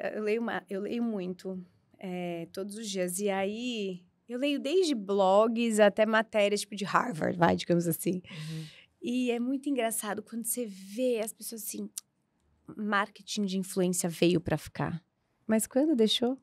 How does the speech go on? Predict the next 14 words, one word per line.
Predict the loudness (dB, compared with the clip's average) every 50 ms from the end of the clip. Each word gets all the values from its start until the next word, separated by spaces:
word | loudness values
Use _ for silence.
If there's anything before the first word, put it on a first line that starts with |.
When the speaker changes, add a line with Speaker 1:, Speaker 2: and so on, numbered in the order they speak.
| _ _ _ _ _
Speaker 1:
de | -4 -2 0
existir? | 2 4 4 4 4 2 0 -2 -2 -2 0 2 2 2 0
Speaker 2:
<laughs> | _ _ _ _ _ _ _ _ _ _ _ _ -2
É. | 2
Speaker 1:
Ele | 6 8 8
existe | 8 8 6 6 6 8 8 8 6 4 8
desde | 10 10 10 10 8
que | 4 2
o |
mundo | 4 6 6 6
é | 6 6
mundo, | 6 4 4 4 4 4 4 4
gente. | 2 4 4 4 4 2 2 -2 -4 -8 -12 -14 _ _ _ -20 -20 -20 -20 -20 -20 -20 -20 -20 -20 _ _ 0
É... | 4 6 6 8 10 10 10 10 8 8 8